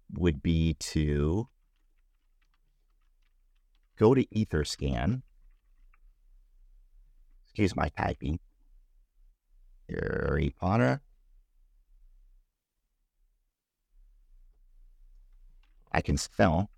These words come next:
Sorry, I just got a message about F T X. That's kinda weird. Oh,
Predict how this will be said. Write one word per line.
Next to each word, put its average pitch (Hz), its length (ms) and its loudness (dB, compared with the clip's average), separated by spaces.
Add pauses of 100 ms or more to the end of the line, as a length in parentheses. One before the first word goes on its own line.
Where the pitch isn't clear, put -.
Sorry, 78 280 -2
I - 20 0
just 82 200 -4
got - 140 -4
a - 40 -2
message 87 400 0
about - 320 -4
F - 180 -2
T 78 180 2
X. 82 220 -2
That's - 240 -4
kinda - 200 -2
weird. - 360 -4 (1160)
Oh, 170 1200 2